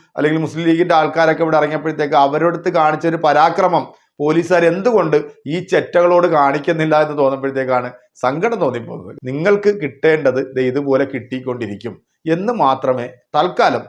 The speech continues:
ഈ ഒരു വിഷയമായിട്ട് ബന്ധപ്പെട്ട് പറയാനുള്ളൂ. എന്തായാലും, ആ, ഗണേഷ് കുമാർ, ഗണേഷ് കുമാറിനെതിരെ, ആ, ഈ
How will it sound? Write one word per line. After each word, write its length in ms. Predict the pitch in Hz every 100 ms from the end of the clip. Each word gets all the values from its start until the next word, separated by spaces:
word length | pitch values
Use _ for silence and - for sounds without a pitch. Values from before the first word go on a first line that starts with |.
| 151
ഈ 140 | 180
ഒരു 100 | 254
വിഷയമായിട്ട് 480 | 196 160 143 135 123
ബന്ധപ്പെട്ട് 420 | 123 120 117 104 110 -
പറയാനുള്ളൂ. 440 | 117 110 101 104 - _ -
എന്തായാലും, 340 | 254 262 262 262 - -
ആ, 220 | 185 185
ഗണേഷ് 440 | 180 185 202 240 240
കുമാർ, 640 | 269 240 220 214 214 214
ഗണേഷ് 320 | 180 175 202 202
കുമാറിനെതിരെ, 1000 | 233 220 214 190 160 160 175 202 - 147
ആ, 60 | 143 143 143 139 -
ഈ 220 | 175 165